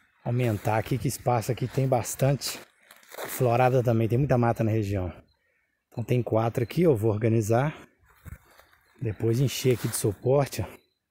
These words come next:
E trazendo enxame e colocar aqui. Beleza? Fica assim. Muita paz, muita saúde.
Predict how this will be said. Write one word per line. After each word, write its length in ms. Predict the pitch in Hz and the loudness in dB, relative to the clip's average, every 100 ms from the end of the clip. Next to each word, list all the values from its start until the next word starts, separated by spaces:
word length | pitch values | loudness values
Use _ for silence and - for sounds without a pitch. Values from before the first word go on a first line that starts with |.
| _ _ _ _ _ _ | _ _ _ _ _ _
E 100 | - | -8
trazendo 400 | 117 165 131 120 | -4 0 2 2
enxame 380 | 120 - 113 117 | 0 0 0 0
e 20 | |
colocar 380 | - 127 123 127 | 0 -2 -2 -4
aqui. 260 | 123 - 139 - _ _ _ _ _ _ _ _ _ _ _ - | -6 -10 -16 -16 _ _ _ _ _ _ _ _ _ _ _ -4
Beleza? 360 | 110 120 147 | 2 6 6
Fica 240 | 113 123 113 | 4 0 -2
assim. 440 | - 131 147 156 - - | 0 2 2 2 -2 -4
Muita 220 | 113 104 | 0 0
paz, 260 | - 117 | 2 4
muita 180 | 117 113 | 4 0
saúde. 680 | 107 107 107 123 143 127 - | 0 4 4 4 2 -2 -6